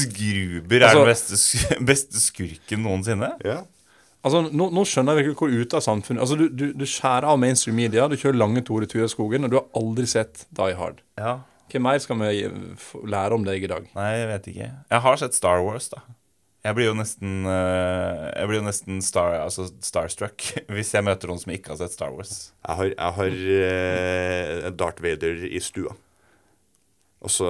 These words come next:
Speaker 3: og så i, eh, i, i, jeg dro på ferie til Paris i, før jul, og da dro vi til Disneyland Paris og sto i lang, lang kø for å få lov til å ta bilde sammen med Darth Vader.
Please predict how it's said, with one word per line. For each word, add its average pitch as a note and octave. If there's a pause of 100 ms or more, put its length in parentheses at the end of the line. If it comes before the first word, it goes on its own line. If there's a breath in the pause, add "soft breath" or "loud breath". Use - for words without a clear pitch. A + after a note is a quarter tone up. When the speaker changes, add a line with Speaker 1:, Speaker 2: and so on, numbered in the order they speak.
Speaker 3:
og C2
så G2 (260)
i, F2+
eh, F2+
i, F2+
i, F2+ (160)
jeg F2+
dro F2+
på F#2+
ferie E2
til F#2+
Paris E2+ (180)
i, G2
før F#2+
jul, A#2 (100)
og G#2
da G2+ (100)
dro G2
vi E2+
til G2
Disneyland F2+
Paris F#2+
og G2+
sto F2+
i F2
lang, F#2+
lang G2
kø G#2+
for A2+
å -
få G#2
lov E2
til F#2
å -
ta F#2
bilde F2+
sammen F2
med F2
Darth -
Vader. -